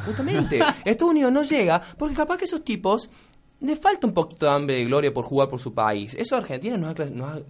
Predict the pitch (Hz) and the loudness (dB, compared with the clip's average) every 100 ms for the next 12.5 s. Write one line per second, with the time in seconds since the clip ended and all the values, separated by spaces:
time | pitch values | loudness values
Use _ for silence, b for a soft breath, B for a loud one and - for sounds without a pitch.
0 | - 123 120 104 101 170 143 123 139 107 | -14 -10 -10 -10 -6 -4 -2 -2 -2 -4
1 | 95 - 220 202 104 123 120 127 120 127 | -6 -4 -2 0 -2 -4 0 2 2 0
2 | - 247 330 - - 156 202 226 226 - | -6 -4 -4 -8 -2 0 0 -2 4 4
3 | 143 127 185 277 185 107 104 147 123 123 | 6 2 4 4 4 2 0 -2 -2 0
4 | 151 151 302 269 165 127 127 120 123 117 | 0 -2 -4 -2 -2 -4 -4 -2 0 0
5 | 127 B B B - - 160 180 262 254 | -2 B B B -10 -2 2 6 8 8
6 | 180 135 190 92 151 143 143 135 110 104 | 6 4 4 2 0 -2 -4 -2 0 2
7 | 104 110 151 247 175 254 220 110 b b | 0 -2 -2 -2 -2 -2 -2 -4 b b
8 | b b b b _ _ _ 156 170 143 | b b b b _ _ _ -4 -2 2
9 | 143 240 175 220 214 117 110 165 185 131 | 2 2 0 -2 -2 -4 -4 -2 -2 -2
10 | 95 127 147 113 143 143 139 147 139 - | 0 0 0 -4 -6 -4 -4 -4 -8 -4
11 | 170 120 - B B B B B - - | -4 -6 -12 B B B B B -18 -6
12 | 262 233 - 226 160 | 0 0 2 0 0